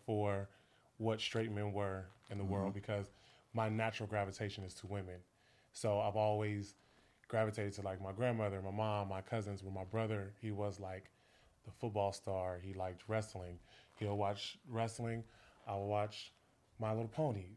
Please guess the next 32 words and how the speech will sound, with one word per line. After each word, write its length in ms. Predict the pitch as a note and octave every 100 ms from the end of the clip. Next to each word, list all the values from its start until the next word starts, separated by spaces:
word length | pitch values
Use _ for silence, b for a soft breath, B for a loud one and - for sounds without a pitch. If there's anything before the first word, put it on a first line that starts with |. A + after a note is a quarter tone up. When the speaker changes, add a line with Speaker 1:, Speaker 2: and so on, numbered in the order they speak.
| B2+
Speaker 1:
That's 240 | A2 A2 C#3
just 220 | A#2 -
what 100 | A2+
I 60 |
liked. 340 | A2+ C3 B2 -
Speaker 2:
<laughs> 40 |
Yeah. 140 | G#2 F#2 G2+
Speaker 1:
But 280 | B2+ A#2+ - - _ _ -
I 160 | A#2+
did 380 | G#2+ C3 D3+ D3+
things 380 | C3 A#2 A2 G2+ -
in, 360 | A2+ G#2+ G2+ G2+ - b b b b b _ _
in 200 | C3+ A2
hindsight 380 | G#2 B2 A#2+ A2
to, 160 | - A2 - -
to 160 | A#2 G#2 - -
be 200 | A#2+ A2
like, 340 | A2 G#2+ G#2+ _ b b
"Oh, 300 | A#2 A#2 A#2+
I 120 | A#2+ A2+
can, 100 | C#3+
I 80 | A#2+
wanna 180 | A2 G#2+
do 300 | G#2+ G#2 G2 G#2+ _ -
or 120 | G2+
be 120 | G#2
like 180 | F#2+ F#2
him." 160 | A#2 F#2+
So 140 | G2+
I 60 | F#2+
played 200 | - F#2+ -
football. 600 | C#3 C3 B2+ B2 A#2+